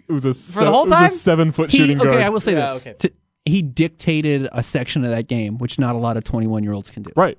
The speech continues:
Speaker 3: He
Speaker 1: absolutely.
Speaker 3: dictated the way that game was being played.
Speaker 1: Yeah.
Speaker 3: He didn't school Steph Curry, but his physical length surprised Steph Curry a couple of times, whether it was the steal on the road
Speaker 2: Mm.
Speaker 3: when he stole the ball from Steph Curry and, and kinda got the Jazz back in the game when Steph was showboating a little bit with the ball in his hands, or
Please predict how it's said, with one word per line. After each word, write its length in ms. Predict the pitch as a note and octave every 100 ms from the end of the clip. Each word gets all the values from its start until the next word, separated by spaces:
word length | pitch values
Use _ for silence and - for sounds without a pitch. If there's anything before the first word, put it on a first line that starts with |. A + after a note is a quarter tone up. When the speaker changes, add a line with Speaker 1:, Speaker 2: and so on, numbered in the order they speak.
| _
Speaker 3:
He 100 | G#3
Speaker 1:
absolutely. 360 | D#3+ C3 B2 G2
Speaker 3:
dictated 280 | F3 D3+ C#3
the 60 |
way 120 | C3+
that 80 | C3
game 120 | B2+
was 100 | A#2+
being 180 | A2+ A2
played. 400 | - F#3 E3+ D#3+
Speaker 1:
Yeah. 120 | C3+ G2 _ _ _
Speaker 3:
He 300 | C#3 A2+ A#2 _ _ _ _
didn't 160 | E3+ C3+
school 540 | - - D3 C#3 B2+
Steph 280 | A#2+ - B2+
Curry, 280 | - E3+ C#3
but 180 | C#3+ C3+ _ _ _ -
his 280 | G3 F3
physical 400 | - F3 D#3+ -
length 240 | D3 C3+ -
surprised 520 | - - C3 B2 B2
Steph 200 | - A#2+
Curry 240 | - A2
a 40 | G#2
couple 300 | - B2 A#2
of 60 |
times, 280 | - A#2 A2+
whether 140 | B2 A#2
it 40 |
was 140 | A2 -
the 80 | A2
steal 600 | - D#3 D3+ C#3 C#3 B2
on 100 | A#2+
the 80 | A2
road 440 | A#2+ C3 C3 B2 - _
Speaker 2:
Mm. 80 | A2
Speaker 3:
when 140 | B2+ C3
he 100 | B2
stole 340 | - - C#3
the 60 | B2
ball 240 | B2 B2+
from 160 | A#2+ A#2+
Steph 240 | - B2+
Curry 320 | - B2 B2 A#2+
and, 180 | A#2
and 140 | A#2+ A2+
kinda 160 | A#2+
got 100 | A#2+ A#2
the 60 |
Jazz 220 | A#2+ A#2
back 180 | G#2+ A#2+
in 60 | A2+
the 60 | A2+
game 100 | A#2+
when 80 |
Steph 240 | A2 A#2+ A#2+
was 100 | A#2
showboating 500 | - C3+ B2 A#2+ A#2+
a 40 |
little 140 | A#2+ A#2+
bit 120 | A#2+
with 80 | A2+
the 40 |
ball 220 | A2 A#2+ A#2+
in 60 |
his 100 | A#2+
hands, 320 | C3 B2 A#2+
or 100 | A#2